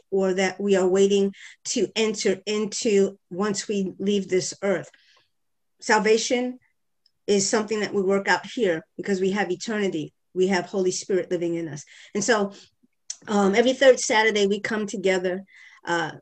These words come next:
to go over some of the topics that are here so that we can establish salvation and what that really means. We love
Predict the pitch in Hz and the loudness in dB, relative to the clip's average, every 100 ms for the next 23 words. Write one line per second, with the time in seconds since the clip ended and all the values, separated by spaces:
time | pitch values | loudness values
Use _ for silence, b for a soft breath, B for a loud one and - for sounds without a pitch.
0 | _ - 190 202 202 196 196 196 196 196 | _ -12 -2 0 0 2 0 2 0 0
1 | 214 202 185 170 185 180 185 175 - - | -2 0 -2 -2 -2 0 -2 -6 -8 -4
2 | 196 - - - 190 185 180 233 196 180 | -2 -2 -6 -4 0 0 -2 -2 0 0
3 | 190 B B - 240 - 269 277 233 - | -4 B B 2 2 4 0 0 0 -2
4 | 220 214 220 208 - 208 196 190 202 226 | 0 2 2 -2 0 0 0 2 2 0
5 | - 185 170 190 B - 196 202 214 208 | 0 0 0 -4 B -2 0 2 -2 0
6 | 196 - 196 208 202 196 202 185 170 165 | 0 0 0 4 6 6 6 4 2 -2
7 | 196 220 214 208 _ _ _ _ 180 170 | 2 2 2 -8 _ _ _ _ -18 -8
8 | 190 233 254 208 185 | 2 4 6 4 0